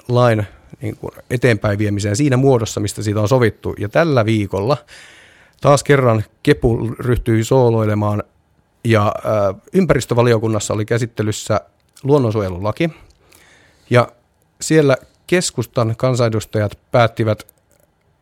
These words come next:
hylätä tämän hallituksen esityksen ja heittää,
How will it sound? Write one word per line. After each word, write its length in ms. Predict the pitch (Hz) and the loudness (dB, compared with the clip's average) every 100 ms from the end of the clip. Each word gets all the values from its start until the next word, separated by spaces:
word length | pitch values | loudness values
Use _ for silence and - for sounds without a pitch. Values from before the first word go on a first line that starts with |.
| _ 117 | _ -2
hylätä 340 | 160 160 120 | 4 4 4
tämän 400 | - 131 101 98 - | 0 -4 -6 -6 -10
hallituksen 840 | - 117 123 165 165 113 107 117 107 _ | -6 0 4 4 4 0 0 0 -2 _
esityksen 480 | 147 170 127 110 123 | 2 2 2 0 0
ja 80 | 110 | 2
heittää, 420 | 123 120 120 110 | 0 0 0 0